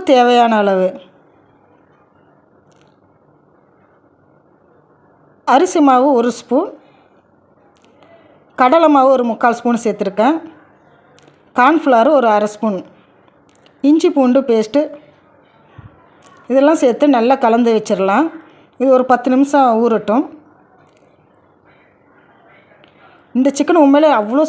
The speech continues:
சூப்பரா இருந்துச்சு. ந-, செஞ்சு பாருங்க. சு-, செம சூப்பரா வந்துருந்துச்சு. இதில் ஒரு பத்து நிமிஷம் இருந்தாக்க போதும். அதுக்குள்ளே நம்ம இதுக்கு ஒரு தேவையான கிரேவி செய்-, செய்யணும், மசாலா செய்யணும். அது வாங்க எப்படி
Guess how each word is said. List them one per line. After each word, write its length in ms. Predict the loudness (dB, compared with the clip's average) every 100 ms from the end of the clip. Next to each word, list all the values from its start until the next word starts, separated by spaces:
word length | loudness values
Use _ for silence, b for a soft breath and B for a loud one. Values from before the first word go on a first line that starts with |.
| -2
சூப்பரா 320 | 0 2 2
இருந்துச்சு. 420 | 0 -2 -6 -4 -4 -4
ந-, 140 | -10 -16 -6
செஞ்சு 200 | -2 -2 0
பாருங்க. 280 | 0 0 -4 -4
சு-, 160 | -6 -4
செம 160 | -4 -2 -2
சூப்பரா 240 | 0 0 0
வந்துருந்துச்சு. 480 | -4 -6 -8 -6 -8 -10 b b b b b b b b b _ _
இதில் 220 | -2 2 2
ஒரு 80 | 2
பத்து 180 | 0 0
நிமிஷம் 260 | 0 0 -2
இருந்தாக்க 380 | 0 -2 -2 -4
போதும். 340 | -2 -2 0 0
அதுக்குள்ளே 280 | 0 2 2
நம்ம 160 | 2 0
இதுக்கு 180 | -2 -4
ஒரு 80 | -2 0
தேவையான 360 | 2 2 0 0
கிரேவி 320 | 0 0 0 -2 -4 -4
செய்-, 200 | -6 -6 -10 -8
செய்யணும், 300 | -4 -4 -4
மசாலா 300 | -4 0 0 -2
செய்யணும். 300 | -4 -4 -4 -6 B B B
அது 80 | -2 0
வாங்க 160 | 2 2 0
எப்படி 180 | -2